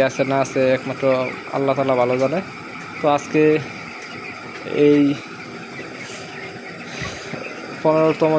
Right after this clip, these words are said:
দিনে এসে আমরা ওষুধ হিসেবে ব্যবহার করতেছি না শুধু রাতে স্কালপি, এবং দিনের বেলা আমরা শুধু সাদা পানি দিতেছি, আমরা কোনো ওষুধ ব্যবহার করতেছি না দিনে। দিনে ওষুধ, আপনারা যদি দিনে কোনো ভিটামিন জাতীয় ওষুধ ব্যবহার করেন, তাহলে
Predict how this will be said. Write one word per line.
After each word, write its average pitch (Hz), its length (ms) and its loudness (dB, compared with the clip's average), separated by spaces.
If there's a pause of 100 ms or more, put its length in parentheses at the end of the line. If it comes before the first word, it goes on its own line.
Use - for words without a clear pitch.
(100)
দিনে 147 180 4 (100)
এসে 143 160 2 (120)
আমরা 131 220 4 (480)
ওষুধ 151 280 0
হিসেবে 143 280 2 (160)
ব্যবহার 143 360 4
করতেছি 139 340 0
না 135 60 4 (100)
শুধু 139 160 0 (100)
রাতে 143 220 2 (180)
স্কালপি, 139 460 0 (500)
এবং 139 120 0 (120)
দিনের 151 200 2
বেলা 147 280 6
আমরা 135 160 6 (200)
শুধু 143 260 4
সাদা 147 280 4
পানি 151 200 4
দিতেছি, 127 300 2
আমরা 127 180 -2
কোনো 139 120 -2 (100)
ওষুধ 139 260 -2
ব্যবহার 135 260 4
করতেছি 131 300 -4
না 139 140 2
দিনে। 143 160 0 (500)
দিনে 139 160 4 (120)
ওষুধ, 143 200 -2 (180)
আপনারা 143 240 2
যদি 143 200 2
দিনে 147 220 2
কোনো 143 100 2 (100)
ভিটামিন 143 300 2
জাতীয় 151 240 2
ওষুধ 147 180 0
ব্যবহার 143 220 0
করেন, 143 180 4
তাহলে 139 220 2